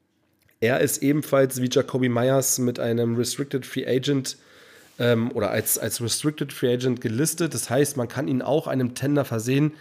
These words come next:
wobei ich nicht glaube, dass man ihn mit einem Tender versieht, weil, ähm, es gibt ja quasi nur als größere Kategorien den First- und Second-Round-Tender. Das ist er, um ehrlich zu sein, einfach nicht wert. Er ist ein Special-Teams-Spieler, also ein Returner,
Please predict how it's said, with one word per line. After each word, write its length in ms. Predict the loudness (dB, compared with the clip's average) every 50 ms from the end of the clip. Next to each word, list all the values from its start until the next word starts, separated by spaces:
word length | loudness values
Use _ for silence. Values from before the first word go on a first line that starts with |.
| -18 -20 -20 _ _
wobei 300 | -6 0 4 4 4 4
ich 160 | 4 2 0
nicht 320 | 0 0 -2 -2 -4 -4
glaube, 500 | -2 2 4 4 6 8 8 6 6 4 0 -8 -20 -20 _ _ _ _ _ _ _ _ _ -20 -20 -16
dass 320 | -14 -6 -2 0 0 0 2
man 180 | 0 0 2
ihn 120 | 2 2 2
mit 140 | 2 2
einem 340 | 2 0 0 0 0 -2 -4
Tender 280 | -4 -2 2 2 2 2
versieht, 520 | 2 -2 -2 2 4 4 4 2 0 -2
weil, 400 | -2 -2 0 0 0 -2 -2 -2 -2
ähm, 600 | 0 0 0 0 0 -2 -2 -4 -6 -8 -12 -16 -20 _ _
es 160 | -6 -6 0
gibt 180 | 0 0 2 4
ja 100 | 4 4
quasi 360 | 4 2 2 2 2 4 2
nur 320 | 2 2 4 6 6 6 6
als 180 | 6 2 -2
größere 400 | -4 -4 -4 -2 -2 -2 -4 -4 -6 -6
Kategorien 640 | -8 -6 -6 -4 -2 -2 -2 2 2 2 2 4
den 160 | 2 2 2
First- 420 | 0 -2 -2 0 2 2 2 0 -2
und 100 | -6 -6
Second-Round-Tender. 920 | -4 -6 -6 -6 -4 -4 -4 -4 -4 -2 -2 0 2 4 2 2 0 -2 -10 -18 -20 -20 -20 -20 -20 -20 -20 -20 -20 _ _ -20 _ _ _ _ -20 _ _ _ _ _
Das 280 | -8 -4 -2 -2 -2
ist 300 | 0 -2 -2 -2 0 0
er, 280 | 2 2 2 2 0 0
um 120 | -2 -2
ehrlich 240 | -2 -2 -2 -2 -2
zu 80 | -2 -2
sein, 160 | 0 0 -2
einfach 180 | -2 -2 -2 -4
nicht 180 | -4 -4 -2
wert. 320 | 0 2 2 2 0 -4 -4
Er 380 | 0 0 2 2 2 0 -2
ist 320 | -4 -4 -4 -2 -2 0 0
ein 100 | 0 0
Special-Teams-Spieler, 1080 | 0 0 0 0 0 0 -2 -2 -2 -2 -2 -2 -2 -2 2 2 4 4 4 4 2
also 180 | 0 0 0
ein 260 | -2 -2 -2 -2 0 0
Returner, 580 | 0 0 2 4 4 6 6 6 4 4 0